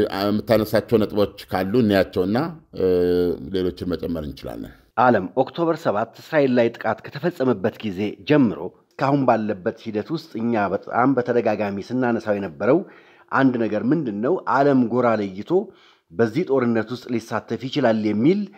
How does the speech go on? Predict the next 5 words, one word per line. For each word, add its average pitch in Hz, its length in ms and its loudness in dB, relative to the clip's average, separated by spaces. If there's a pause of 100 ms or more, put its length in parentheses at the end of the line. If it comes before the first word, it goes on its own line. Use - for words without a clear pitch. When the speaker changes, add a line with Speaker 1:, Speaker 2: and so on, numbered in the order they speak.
(300)
Speaker 2:
እ፣ 101 100 0 (1200)
ሐሳብ 156 580 -2
ነበር 90 340 -4
እና 98 180 -8 (600)
ይሄ 180 140 8